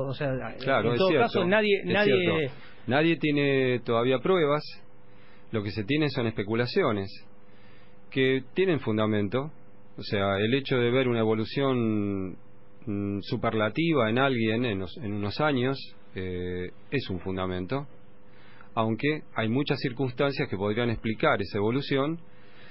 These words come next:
Speaker 2: si se pusieran al conocimiento público, que lamentablemente tampoco ocurre. O sea, no se,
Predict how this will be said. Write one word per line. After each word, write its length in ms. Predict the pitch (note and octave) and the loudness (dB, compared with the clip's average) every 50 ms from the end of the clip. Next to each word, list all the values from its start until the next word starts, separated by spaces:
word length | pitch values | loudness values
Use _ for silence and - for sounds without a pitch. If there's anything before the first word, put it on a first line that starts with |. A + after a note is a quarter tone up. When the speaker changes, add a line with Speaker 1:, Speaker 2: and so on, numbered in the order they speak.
| - - | -14 -10
Speaker 2:
si 140 | - - C3+ A#2 | -4 -4 -4 0
se 160 | - B2 G#2+ | 0 -2 -2
pusieran 720 | - B2 A#2+ A#2+ - - C#3+ C#3 C#3 C#3 D3 D#3 E3+ - - | 0 -2 -2 -2 0 2 2 4 4 4 4 2 0 0 -2
al 120 | A#2 G#2+ | -2 -2
conocimiento 540 | - G#2 G#2 G2 - G#2+ G2+ G#2 G2+ G#2+ G#2 | 0 0 -2 -2 0 0 0 0 0 0 0
público, 600 | G#2 E3+ F3 C3+ G2+ F2 E2+ E2+ - E2 D#2+ - - - - - - - - - - - - - | 0 2 2 2 2 0 -2 -4 -6 -8 -10 -10 -12 -14 -14 -14 -14 -14 -12 -12 -12 -12 -12 -6
que 140 | - F#2+ F#2 | -4 -2 0
lamentablemente 640 | F#2+ G2+ G2+ F#2+ G2+ A#2 A2 A2 A2 A2+ A2 A2 | 0 0 0 0 2 2 2 2 2 2 2 0
tampoco 360 | F#2 G2+ F#2+ F2+ G#2+ F#2+ - G2 | 0 -2 -2 -2 -4 -2 -2 -2
ocurre. 500 | F#2+ - E3 D3 A2+ F#2+ E2 D#2+ D#2+ F2 - - - - - | 0 2 2 2 2 0 -2 -6 -8 -10 -12 -14 -14 -14 -12
O 80 | - F2+ | -10 -8
sea, 160 | - - F#2+ | -4 -4 -2
no 120 | G2 A2+ | -2 -2
se, 240 | A2 - A2+ G2 - | -2 -2 -4 -4 -4